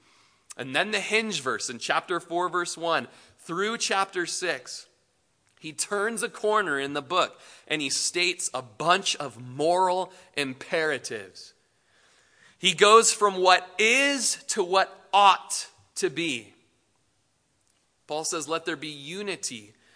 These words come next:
between what God has done for you and what you were called to do." And why do we bother with all of this? Because this is the Christian life.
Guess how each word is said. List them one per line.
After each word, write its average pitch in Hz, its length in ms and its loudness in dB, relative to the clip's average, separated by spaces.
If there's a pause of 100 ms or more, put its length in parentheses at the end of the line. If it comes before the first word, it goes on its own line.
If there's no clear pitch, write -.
(160)
between 170 340 -6
what 147 200 -4
God 185 300 6
has 175 240 -8
done 175 380 -2
for 175 180 -8
you 143 500 -10 (380)
and 135 180 -10
what 143 200 -6
you 170 220 -10
were 165 160 -6
called 123 640 -4 (360)
to 139 140 -10
do." 113 440 -14 (800)
And 123 100 -8
why 170 160 6
do 202 100 0
we 190 100 -2
bother 180 500 6
with 196 200 0
all 196 220 6
of 190 140 -4
this? 220 360 -6 (260)
Because 156 360 -4
this 196 200 -2
is 160 180 -10
the 151 120 -6
Christian 143 540 -8
life. 143 360 -8